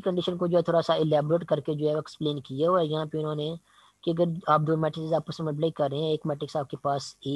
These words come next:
ہے let's say، دوسرا میٹرکس آپ کے پاس بی ہے، اگر ان دونوں کا آپس میں پروڈکٹ فائنڈ آؤٹ کرنا ہے ان دونوں میٹریسز کا آپ نے، تو پہلے میٹرکس کا آرڈر اگر ایم کراس این ہے، یعنی کہ پہلے میٹرکس میں اگر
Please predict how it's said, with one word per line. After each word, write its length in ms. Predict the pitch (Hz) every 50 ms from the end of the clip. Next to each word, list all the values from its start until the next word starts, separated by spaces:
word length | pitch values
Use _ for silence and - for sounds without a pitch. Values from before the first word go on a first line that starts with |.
| 156 156
ہے 100 | 160 160
let's 300 | 156 151 147 139 - -
say، 100 | 151 151 147
دوسرا 220 | 143 135 - 151
میٹرکس 320 | 143 139 135 147 - - 147
آپ 120 | 139 131
کے 60 | - 156
پاس 260 | - 143 135 - 143
بی 140 | 135 139 143 156 160
ہے، 80 | 156 151
اگر 80 | 151 151
ان 100 | 151 143
دونوں 180 | 143 143 143
کا 100 | 139 143
آپس 240 | 147 151 - - -
میں 120 | 147 143 139 _ -
پروڈکٹ 320 | 143 135 139 147 - -
فائنڈ 160 | - 143 143
آؤٹ 100 | 143 139
کرنا 200 | - 135 135 143
ہے 60 | 156 156
ان 100 | 151 147
دونوں 160 | 147 147 143
میٹریسز 420 | 143 139 135 143 - - 143 139 139
کا 120 | - 139
آپ 140 | 139 135 -
نے، 220 | 143 139 143 147 156 - - - - - - - - - _ _ _
تو 120 | - 160 143 - -
پہلے 280 | 156 156 175 185 196
میٹرکس 340 | 196 180 160 - - 165 -
کا 140 | - - 170 156 151
آرڈر 260 | 147 151 156 156 156
اگر 240 | 151 147 156 151 - - _ _ _ _ _ _ -
ایم 200 | 165 196 208 190
کراس 400 | - 196 175 160 151 139 - - -
این 220 | 147 151 151 160 147
ہے، 220 | 135 127 127 131
یعنی 600 | 143 170 - _ - - - _ _ _ 160 160
کہ 100 | 160 170 - _
پہلے 220 | - 160 180 190
میٹرکس 340 | 185 180 170 165 160 - -
میں 100 | 170 165
اگر 140 | 160 160 156